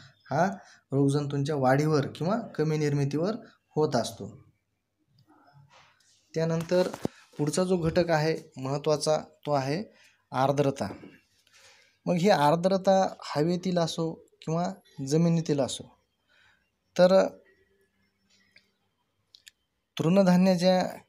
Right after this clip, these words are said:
केवडा, बटाट्याचा करपा, द्राक्षाचा केवडा हे रोग वातावरणातील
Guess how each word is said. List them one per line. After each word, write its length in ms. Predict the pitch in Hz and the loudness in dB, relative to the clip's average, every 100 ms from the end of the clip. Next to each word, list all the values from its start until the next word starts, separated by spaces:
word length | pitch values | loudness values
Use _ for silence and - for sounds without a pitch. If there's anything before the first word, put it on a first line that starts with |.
| - | -2
केवडा, 380 | 156 160 165 123 - _ - | 2 6 4 4 -4 _ -12
बटाट्याचा 720 | 131 143 156 156 165 156 165 | 0 2 2 2 0 2 -2
करपा, 440 | 160 156 151 151 131 | 0 -4 -2 0 -2
द्राक्षाचा 800 | - - 135 143 - 165 160 156 | -2 -6 -2 -2 -2 -4 -2 -2
केवडा 400 | - 151 143 113 - _ _ _ _ _ _ _ _ _ _ - | 0 2 2 0 -6 _ _ _ _ _ _ _ _ _ _ -2
हे 120 | 170 | 2
रोग 400 | 175 156 120 127 | 4 2 0 -2
वातावरणातील 800 | 131 139 165 165 165 160 175 | 0 2 2 4 2 0 -2